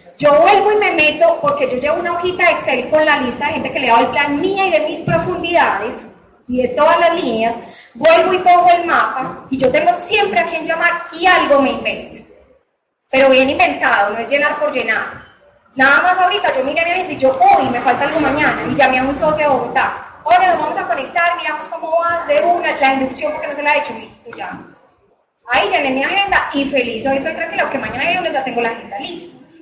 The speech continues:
Eso es lo que tú tienes que hacer, listo. Y esa es la importancia de manejar la agenda. Listo, acá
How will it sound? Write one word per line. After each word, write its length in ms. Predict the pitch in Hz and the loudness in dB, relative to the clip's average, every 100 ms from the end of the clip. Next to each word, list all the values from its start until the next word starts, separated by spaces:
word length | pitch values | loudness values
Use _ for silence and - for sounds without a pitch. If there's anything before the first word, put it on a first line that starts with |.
| - | 0
Eso 280 | 294 277 285 | 2 4 4
es 80 | |
lo 120 | 269 269 | 4 4
que 100 | 262 | 0
tú 160 | 233 | -2
tienes 280 | 226 226 240 | -6 -8 -4
que 80 | 269 | -2
hacer, 260 | 269 349 302 | 0 0 -2
listo. 380 | 392 392 - - - - | -4 -6 -8 -6 0 0
Y 80 | - | 2
esa 180 | 269 294 | 2 4
es 60 | |
la 80 | 339 | 2
importancia 440 | 339 349 - - 311 | 2 -2 -4 -4 -6
de 60 | |
manejar 300 | 247 233 220 | -6 -8 -6
la 100 | 214 | -6
agenda. 420 | 240 269 196 - - - - _ _ _ _ _ _ _ _ _ _ | -4 -6 -8 -14 -18 -20 -20 _ _ _ _ _ _ _ _ _ _
Listo, 340 | - 262 - 240 | -8 -8 -4 -4
acá 160 | - | 0